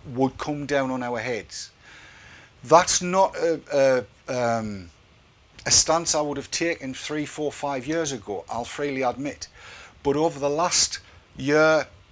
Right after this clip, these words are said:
fifteen, eighteen months, my eyes have been opened to a very, very large degree by the cooperation that we're seeing between all of these different countries. And, and that,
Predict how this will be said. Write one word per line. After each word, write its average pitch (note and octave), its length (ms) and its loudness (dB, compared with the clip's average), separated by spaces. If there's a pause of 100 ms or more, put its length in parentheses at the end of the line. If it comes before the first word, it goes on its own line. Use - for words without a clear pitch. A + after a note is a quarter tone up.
(140)
fifteen, D3+ 680 -4
eighteen C#3 520 -4
months, C3+ 440 -6 (440)
my D#3 360 4
eyes C#3+ 220 0
have A2+ 160 -10
been B2+ 260 -2
opened C3 500 -4 (1200)
to D#3 220 8
a D3 40 4
very, E3 380 4
very D#3 280 0
large C#3 380 0
degree A#2 640 -4 (140)
by C#3 420 4 (500)
the C#3 120 -2
cooperation D#3+ 1000 0
that C3 140 -8
we're C#3 60 -4
seeing F3 400 0
between C3+ 800 -4 (460)
all F3+ 300 6
of C#3+ 120 -6
these C3+ 220 -4
different A2+ 380 -12
countries. G2 640 -12 (460)
And, C#3+ 260 2 (100)
and D3 220 -4
that, E3+ 280 4